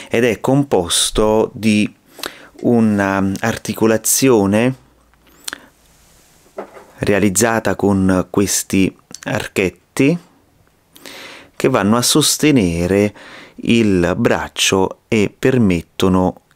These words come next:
il suo corretto movimento. Quindi può alzarsi e abbassarsi e può ruotare al fine di seguire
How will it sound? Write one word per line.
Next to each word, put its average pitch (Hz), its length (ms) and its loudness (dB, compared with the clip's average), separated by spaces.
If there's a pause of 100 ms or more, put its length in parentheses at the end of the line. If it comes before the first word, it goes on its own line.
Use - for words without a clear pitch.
il 95 460 2
suo 98 500 2
corretto 87 1040 -2
movimento. 85 1040 0 (760)
Quindi 92 640 2 (720)
può 92 300 0 (100)
alzarsi 92 800 -4
e 90 100 -2
abbassarsi - 1120 -4
e 143 100 0
può - 360 -4 (140)
ruotare 90 1000 -2 (140)
al 117 180 -6
fine 85 380 -4
di 85 100 -4
seguire 87 680 -2